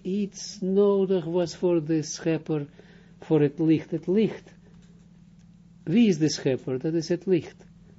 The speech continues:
Het licht heeft een vlees van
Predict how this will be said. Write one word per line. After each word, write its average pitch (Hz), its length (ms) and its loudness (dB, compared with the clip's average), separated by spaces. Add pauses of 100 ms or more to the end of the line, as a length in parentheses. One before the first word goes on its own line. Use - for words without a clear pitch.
(880)
Het - 160 -16
licht 151 320 -4
heeft 127 480 -10 (680)
een 120 380 -12
vlees 143 600 -4
van 120 180 -12